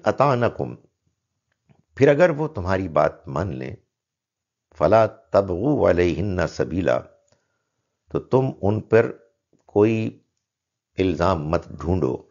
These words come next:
इन्नल्लाह काना अलियन कबीरा,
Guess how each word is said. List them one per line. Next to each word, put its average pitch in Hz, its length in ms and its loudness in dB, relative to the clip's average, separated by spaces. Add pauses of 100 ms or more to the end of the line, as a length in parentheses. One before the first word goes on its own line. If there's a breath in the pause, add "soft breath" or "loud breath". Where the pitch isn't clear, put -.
(880)
इन्नल्लाह 87 640 2
काना 87 400 -2
अलियन 78 540 -4 (200)
कबीरा, 78 420 -2